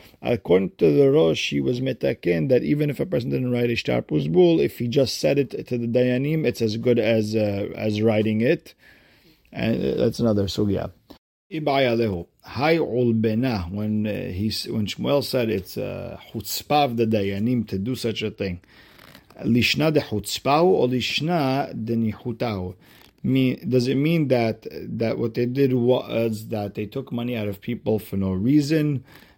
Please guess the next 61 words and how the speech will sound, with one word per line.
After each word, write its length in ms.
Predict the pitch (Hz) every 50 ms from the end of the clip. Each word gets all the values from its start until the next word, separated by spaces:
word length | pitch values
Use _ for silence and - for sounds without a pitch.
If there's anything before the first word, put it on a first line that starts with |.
| _ _
and 460 | - - 107 107 104 104 104 104 101
it's 160 | 101 98 -
a 40 | - -
chutzpah, 580 | - 101 95 - - - 147 156 170 - - -
or 500 | - 147 139 143 139 139 143 139 139 139 - - _ _ _ _ _ -
it's 280 | 160 151 156 - 165
an 80 | 156 156
ichuta, 520 | 151 - 151 151 - - 156 143 127 120
make 300 | 127 135 139 143 131 -
their 240 | 143 139 135 135 135
life 320 | 131 127 123 120 - -
easier. 440 | - 113 107 98 92 92 98 101 95
This 260 | 101 120 120 - -
way 180 | 127 127 120 117
you 140 | 117 117 117
don't 160 | 123 123 120
have 360 | 120 123 120 110 104 104 110
people 360 | - 131 135 117 - - 113
coming, 420 | 98 - 135 127 120 113 107 101 101 -
Kaftet 540 | - 123 117 104 - - - - 123 123 120
Elul, 600 | - - 127 120 117 127 151 156 143 131 120 113
driving 440 | - 131 131 120 120 117 120 117 113
the 100 | 113 110
Beit 280 | 107 120 123 120 - -
Din 200 | 127 120 117 113
crazy. 380 | 139 139 135 120 117 117 120
"I 80 | 107 107
need 180 | 113 113 113
my 120 | 113 110 110
money, 260 | 117 123 123 123 117
I 40 | 110
need 140 | 101 98 101
my 140 | 104 101
money, 280 | 107 117 120 123 123 117
I 60 | 107
need 180 | 104 98 95 101
my 140 | 101 98 104
money." 380 | 117 120 120 120 117 117 - - - - - - - - _
So 180 | - - 139
this 240 | 143 151 160 143 147
way, 220 | 147 147 139 135 131
just 280 | 123 135 120 110 127
get, 140 | 131 139 123
right, 180 | 135 147 151 143
let 220 | 139 147 147 -
them 200 | 147 147 143 139
all 320 | 127 127 135 131 127 127
write 280 | 120 120 123 123 120 120
the 180 | 123 120 120 117
prus 300 | - - 117 117 107 110
bulls, 360 | 131 156 185 190 196 175 160
and 140 | 156 147 147
this 180 | 143 - -
way 140 | 147 135 131
you 80 | 127 113
could 220 | - 131 117 -
take 160 | 123 120 113
care 200 | - 123 120 113
of 140 | 110 104 107
it 80 | 110 -
afterwards. 800 | 101 110 110 - - - - - - - - - - - -